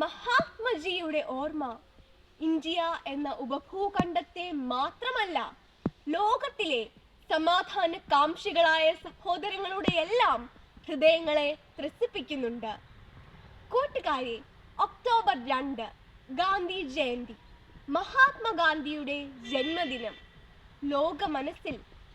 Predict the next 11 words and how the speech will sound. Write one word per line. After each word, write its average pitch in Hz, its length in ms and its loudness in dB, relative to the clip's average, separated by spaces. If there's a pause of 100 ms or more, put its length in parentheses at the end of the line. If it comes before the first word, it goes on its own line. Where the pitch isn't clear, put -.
(100)
സത്യത്തിന്റെയും 320 920 0
അഹിംസയുടെയും 330 880 -2 (120)
ആൾരൂപമായി 349 840 2 (500)
ഗാന്ധിജി 277 580 2 (280)
ഇന്ന് 294 260 2
വീണ്ടും 285 380 -2 (360)
ഉയർക്കുകയാണ്. 269 840 -4 (880)
ജനകോടികളുടെ 381 1200 4
മനസ്സിൽ 320 400 -2 (320)
ഗാന്ധിസം 339 680 2
എന്ന 294 160 2